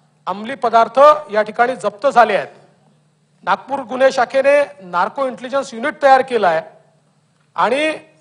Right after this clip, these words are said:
पाचही परिमंडळात प्रत्येकी चार नॉरकॉप मोबाईल वाहन आणि डेडिकेटेड पेट्रोलिंगची कारवाई सुरू झालेली आहे.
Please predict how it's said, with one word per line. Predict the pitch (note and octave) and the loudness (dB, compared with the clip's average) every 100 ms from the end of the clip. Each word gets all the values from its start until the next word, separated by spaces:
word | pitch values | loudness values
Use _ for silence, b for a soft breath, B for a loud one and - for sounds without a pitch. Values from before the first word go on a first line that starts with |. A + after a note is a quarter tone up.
| _ _ _ | _ _ _
पाचही | G3 G3 D#4 | -2 0 -4
परिमंडळात | D#4 C4 C4 C4 B3+ C#4 | -4 -4 -2 -2 2 2
प्रत्येकी | C#4 A3+ - B3+ C#4 | 2 -10 -10 -12 -12
चार | - B3 C4 | -4 0 2
नॉरकॉप | B3 A3 B3 - C#4+ - - - | 2 0 2 6 6 4 -8 -20
मोबाईल | E3+ G#3 G#3+ D4 | -8 0 4 4
वाहन | C#4+ A#3+ G#3 - - _ _ _ _ _ _ - | 6 4 4 -4 -20 _ _ _ _ _ _ -8
आणि | G3 | -8
डेडिकेटेड | G3 G3+ G3 F3 F3+ D4+ - | -6 -6 -6 -2 0 0 -2
पेट्रोलिंगची | - A#3 C#4+ C#4+ C#4 D4 | -4 -4 -4 -4 -6 -2
कारवाई | B3+ A#3 B3 | 0 2 2
सुरू | B3 A#3 | -2 -8
झालेली | G#3+ G3+ G3 F3+ | -4 -4 -6 -8
आहे. | D3+ | -8